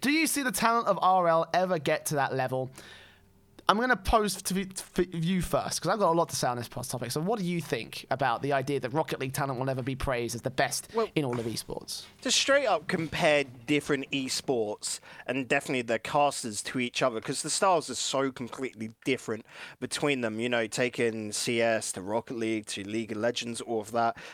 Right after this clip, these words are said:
Speaker 2: fifa, Rainbow Six, the casting styles are completely different, so it's quite hard to compare them. Generally, the r-,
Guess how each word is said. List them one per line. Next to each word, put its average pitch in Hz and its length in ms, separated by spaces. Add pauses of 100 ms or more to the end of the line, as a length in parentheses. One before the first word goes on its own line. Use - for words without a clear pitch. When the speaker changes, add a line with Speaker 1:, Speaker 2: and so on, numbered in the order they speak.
Speaker 2:
fifa, 156 840 (240)
Rainbow 143 340
Six, 131 420
the 139 100
casting 165 360
styles 120 300
are - 20
completely 120 400
different, 117 380
so 123 120
it's 120 120
quite 135 260
hard 117 360
to 127 320
compare 135 520
them. 151 240 (380)
Generally, 180 560
the 156 140
r-, 143 300